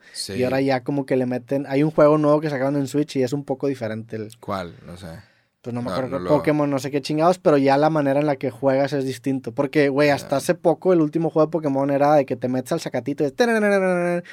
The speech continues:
Speaker 1: Ah.
Speaker 2: ten, ten, ten, y luchabas contra un Pokémon. Ahora,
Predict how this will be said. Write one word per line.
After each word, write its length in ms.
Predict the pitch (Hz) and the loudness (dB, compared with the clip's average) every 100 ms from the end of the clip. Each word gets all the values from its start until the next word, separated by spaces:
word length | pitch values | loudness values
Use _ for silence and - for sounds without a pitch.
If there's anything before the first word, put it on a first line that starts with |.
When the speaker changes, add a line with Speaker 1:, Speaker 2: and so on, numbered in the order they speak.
| - | -10
Speaker 1:
Ah. 600 | 190 208 202 208 - 202 | -2 2 2 2 0 0
Speaker 2:
ten, 260 | 143 143 151 | 0 -2 -8
ten, 240 | - 185 185 | -4 -2 -2
ten, 200 | 170 160 | -4 -2
y 200 | 131 127 131 _ | -2 -2 -6 _
luchabas 520 | 139 135 135 135 139 | -2 0 2 2 0
contra 220 | 147 135 131 | 0 -2 -2
un 60 | |
Pokémon. 420 | 131 131 127 127 117 - - - | 0 -2 0 -2 -4 -16 -18 -2
Ahora, 420 | 123 131 151 | 2 6 6